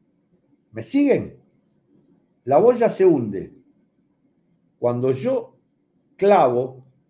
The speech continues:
el nylon corre por el, la argollita de la boya y yo clavo sobre la boca del pescado. No es lo mismo que la de flote que le tenemos que poner trampa.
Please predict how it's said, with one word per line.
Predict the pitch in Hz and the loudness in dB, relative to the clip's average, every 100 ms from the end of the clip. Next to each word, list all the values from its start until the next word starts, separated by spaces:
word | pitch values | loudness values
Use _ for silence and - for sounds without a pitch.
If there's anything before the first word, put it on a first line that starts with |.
| _ | _
el | - 139 165 | -10 -8 -4
nylon | 220 233 202 190 170 | -4 -2 -4 -4 -6
corre | 175 240 240 160 160 | -2 2 2 2 -6
por | 123 123 | -6 -6
el, | 120 | -4
la | 120 117 | -4 -6
argollita | 123 127 123 127 123 170 170 139 | -4 -4 -2 -6 -6 -8 -4 -2
de | 139 | 0
la | 151 | 0
boya | 165 131 120 135 147 | -2 -4 -4 -6 -8
y | |
yo | 139 226 233 | -10 -10 -8
clavo | 226 254 254 | -4 -4 -4
sobre | - 175 151 131 | -6 -6 -6 -4
la | 131 | -4
boca | 156 151 135 | -4 -6 -8
del | 110 | -8
pescado. | 107 _ 165 123 85 - _ _ _ _ _ | -14 _ -8 -6 -8 -18 _ _ _ _ _
No | 90 95 | -20 -8
es | 170 240 | -4 -2
lo | 220 | 0
mismo | 165 143 131 113 | 0 -2 -4 -4
que | |
la | 113 117 | -2 0
de | 110 | -2
flote | - 127 117 | -4 -6 -6
que | 104 | -6
le | 104 | -6
tenemos | 95 101 113 107 | -8 -8 -8 -8
que | 104 | -8
poner | 101 104 101 | -8 -10 -8
trampa. | 123 127 151 160 143 113 113 104 - | -6 -4 -2 -2 -4 -8 -8 -8 -12